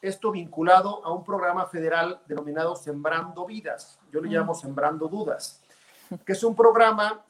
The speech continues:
Speaker 1: que, en pocas palabras, para que la gente lo entienda, lo que es que le pagan a los campesinos, ¿para qué?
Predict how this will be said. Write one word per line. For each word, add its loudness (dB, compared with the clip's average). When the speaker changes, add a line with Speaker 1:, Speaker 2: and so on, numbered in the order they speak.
Speaker 1:
que, -6
en -8
pocas -2
palabras, 4
para -8
que -16
la -14
gente -12
lo -6
entienda, 0
lo 0
que 4
es 6
que -6
le -2
pagan 4
a -4
los -6
campesinos, -10
¿para 0
qué? -8